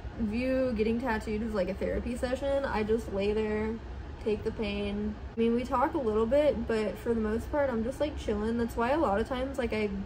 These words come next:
damn near <laughs> fall asleep. Up until the moment that he is tattooing me, I am, like,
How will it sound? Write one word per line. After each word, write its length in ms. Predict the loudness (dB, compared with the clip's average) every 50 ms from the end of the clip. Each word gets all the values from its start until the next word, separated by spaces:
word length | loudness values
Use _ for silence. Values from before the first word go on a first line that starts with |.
| -8 -10 -8 -2
damn 260 | 0 2 2 2 2 4
near 180 | 6 6 6
<laughs> 0 |
fall 360 | 6 6 0 0 2 2 2
asleep. 500 | 0 -2 0 -2 0 0 2 0 0 0 -2 -6 -12 -8 -4
Up 160 | -4 -2 0
until 460 | 0 0 0 2 4 4 6 6 6
the 100 | 4 4
moment 300 | 4 2 2 2 0 2
that 140 | 2 2 0
he 180 | 2 2 2 2
is 100 | 2 2
tattooing 540 | 0 -2 -2 -2 -2 -2 -2 0 0 0
me, 300 | -2 0 0 2 2 0
I 180 | 0 0 -2 0
am, 180 | 0 2 2 2
like, 360 | 2 2 2 0 -2 -4